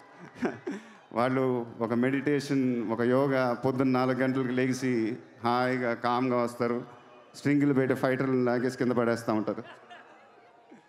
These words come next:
కానీ ఇప్పటికీ చాలా సినిమాలు పనిచేశాను,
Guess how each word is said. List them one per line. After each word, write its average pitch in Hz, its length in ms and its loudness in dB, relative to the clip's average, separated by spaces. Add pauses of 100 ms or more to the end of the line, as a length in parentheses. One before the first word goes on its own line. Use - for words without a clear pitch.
(440)
కానీ 143 200 2
ఇప్పటికీ 202 420 2 (600)
చాలా 165 240 2
సినిమాలు 190 340 2
పనిచేశాను, 156 540 2